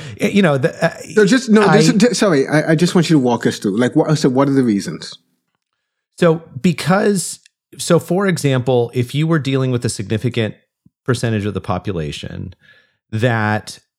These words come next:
Speaker 1: is only barely tuned into Alex Jones, say, you know, they, they don't actually know, um, you know, maybe they're aware of Sandy Hook, maybe they're kind of aware of what Alex Jones had to say about it.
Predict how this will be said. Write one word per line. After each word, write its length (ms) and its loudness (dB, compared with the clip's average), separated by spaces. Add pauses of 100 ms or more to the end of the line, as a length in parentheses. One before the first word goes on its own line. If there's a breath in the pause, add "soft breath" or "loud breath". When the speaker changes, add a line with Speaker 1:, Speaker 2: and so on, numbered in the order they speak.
(260)
Speaker 1:
is 220 0
only 320 2
barely 500 0
tuned 460 0
into 1000 -4 (220)
Alex 380 -2
Jones, 680 -6 (480)
say, 300 -8
you 80 -6
know, 80 -4
they, 180 -4 (220 loud breath)
they 80 0
don't 180 2
actually 480 -2
know, 680 0 (340 soft breath)
um, 360 -2
you 100 -4
know, 40 -4
maybe 200 0
they're 120 0
aware 180 -2
of 80 -4
Sandy 260 -2
Hook, 440 -2
maybe 140 -4
they're 80 -2
kind 320 -4
of 80 -2
aware 600 0
of 260 -4
what 180 -4
Alex 320 -4
Jones 800 -4
had 160 -6
to 60 -6
say 260 -6
about 320 -6
it. 240 -6